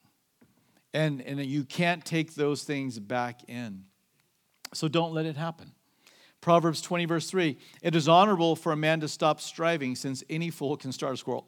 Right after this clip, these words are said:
quarrel." This has always kind of just made me laugh.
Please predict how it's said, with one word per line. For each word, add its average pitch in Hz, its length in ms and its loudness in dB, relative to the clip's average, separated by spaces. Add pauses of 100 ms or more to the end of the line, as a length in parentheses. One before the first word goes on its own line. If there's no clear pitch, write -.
quarrel." 123 360 -4 (160)
This 208 160 0
has 185 100 0
always 160 460 4
kind 151 180 0
of 123 80 -6
just 131 180 -10
made 135 160 -6
me 120 100 -6
laugh. 101 380 -10